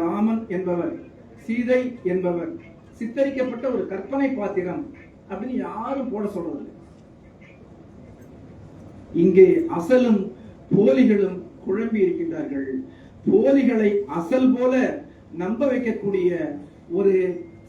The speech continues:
செயற்கை தொழில்நுட்ப அரசியல், ஏ ஐ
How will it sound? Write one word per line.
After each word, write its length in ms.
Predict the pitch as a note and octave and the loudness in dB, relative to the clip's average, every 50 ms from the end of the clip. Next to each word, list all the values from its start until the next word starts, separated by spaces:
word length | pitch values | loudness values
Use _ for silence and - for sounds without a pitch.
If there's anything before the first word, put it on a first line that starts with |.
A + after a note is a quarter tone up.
| - | -8
செயற்கை 580 | - G#3+ A#3 B3+ C#4+ D4 C#4+ - - C4+ C4 C4 C4 C4 C4 - - - - - - - | -6 -2 0 2 2 0 0 -2 -2 -2 0 0 0 -2 -2 -4 -8 -14 -18 -14 -10 -8
தொழில்நுட்ப 520 | A#3+ C4+ D4 F4 E4+ D#4+ D4+ D4+ - - - - F3 G3 | -4 0 0 2 2 2 0 0 -2 -4 -4 -4 -4 -4
அரசியல், 440 | A3 A#3+ G#3 - A3 A3 A3 F#3 E3 E3 F#3+ A#3+ | -4 -4 -4 -2 -2 -2 -2 -2 0 2 2 2
ஏ 40 | C#4+ C#4+ C#4 | 4 2 2
ஐ 40 | B3+ | 0